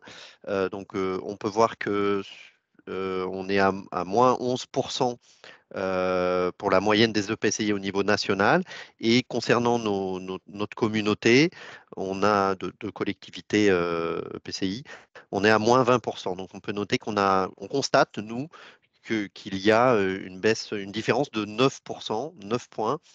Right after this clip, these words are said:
entre les collectivités françaises et, euh, les E P C I du, du réseau. Et après, on peut voir tous les détails, euh, pour chaque, euh, métropole, communauté urbaine. Il y a également des différences. Il y en a moins sur les communautés urbaines. Euh,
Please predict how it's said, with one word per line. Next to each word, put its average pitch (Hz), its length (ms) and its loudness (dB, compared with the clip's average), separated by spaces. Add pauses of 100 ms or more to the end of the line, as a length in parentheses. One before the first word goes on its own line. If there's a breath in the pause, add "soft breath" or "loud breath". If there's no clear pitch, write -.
(140)
entre 107 360 -2
les 120 200 4
collectivités 113 560 -2
françaises - 580 0
et, 120 280 2
euh, 92 680 2
les 95 200 -4
E - 20 -2
P 98 140 -4
C - 160 -8
I 113 160 -10
du, 101 260 -8
du 95 160 -4
réseau. 92 340 0
Et - 60 -8
après, 82 260 -2
on 104 100 -2
peut 107 100 -6
voir 101 260 0
tous - 140 -14 (100)
les 95 80 -6
détails, 104 400 2 (560 loud breath)
euh, 85 640 -4
pour - 160 -12
chaque, - 360 -2
euh, 87 440 0
métropole, 90 500 -4
communauté 87 400 -8 (140)
urbaine. 90 420 -2
Il 92 60 2
y - 20 4
a 87 60 6
également 90 340 2
des 92 140 -2
différences. 90 480 -2
Il - 20 -6
y 92 40 -4
en 92 80 -2
a 90 60 2
moins 98 260 2
sur 104 160 -4
les 95 160 -2
communautés 95 500 -6
urbaines. 92 400 0 (720 loud breath)
Euh, 85 640 -2